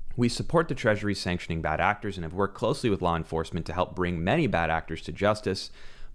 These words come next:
but the Treasury's actions in this case hurt many law-abiding citizens in addition to a few bad actors, and we believe exceeds their authority." End quote.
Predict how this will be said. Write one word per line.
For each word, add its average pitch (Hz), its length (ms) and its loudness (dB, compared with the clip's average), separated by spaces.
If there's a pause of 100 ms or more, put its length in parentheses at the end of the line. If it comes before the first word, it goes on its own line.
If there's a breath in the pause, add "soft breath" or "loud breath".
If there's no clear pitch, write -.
(120)
but 110 320 2 (300 soft breath)
the - 80 -8
Treasury's 92 480 2
actions 92 400 0
in 85 80 -2
this 85 160 -2
case 85 280 0
hurt - 320 0
many 90 280 2
law-abiding 87 580 4
citizens 82 460 -4
in 85 160 -4
addition 98 500 2
to 82 180 0
a 80 60 0
few 82 220 -2
bad 78 180 0
actors, 80 500 -2 (300 loud breath)
and 85 140 -2
we 90 100 2
believe 95 500 2 (180 soft breath)
exceeds 78 640 -4
their 73 220 -2
authority." 82 580 -2 (300)
End 78 280 -4
quote. - 400 2